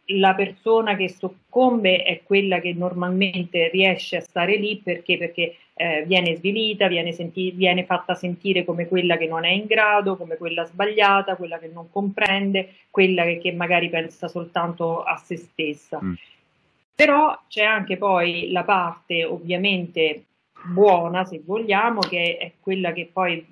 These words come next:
Speaker 1: viene in qualche modo foraggiata dal carnefice, chiamiamolo virgolettato in questi termini, che è quella di, eh, essere utile, di far vedere ovviamente quanto la persona si presti e lo aiuti,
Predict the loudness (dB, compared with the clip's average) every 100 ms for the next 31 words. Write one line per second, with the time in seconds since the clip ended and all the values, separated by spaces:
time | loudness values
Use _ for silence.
0 | _ _ _ 0 2 0 -4 -8 -10 -8
1 | -4 -4 -4 -4 -2 -2 -4 -8 2 2
2 | 2 -2 -4 0 2 2 -2 -10 -16 -4
3 | -4 -2 -2 -4 -6 -10 -6 0 2 2
4 | -2 -2 -2 -2 -4 -2 -4 -4 -4 0
5 | 0 0 -6 -8 -14 -8 -2 0 0 0
6 | -2 -2 -4 -6 -4 0 0 -2 -8 _
7 | _ -6 -4 -2 -2 0 2 2 0 -2
8 | -6 2 2 2 -4 0 0 0 -4 -4
9 | 0 0 0 -4 -2 -4 -4 0 2 2
10 | -2 -2 -4 -2 -2 -4 2 2 2 0
11 | -2 -2 -2 -8 -4 -2 0 -2 -4 2
12 | 2 2 -2 -4 -6 -4 -2 0 0 0
13 | 0 0 -2 -2 -4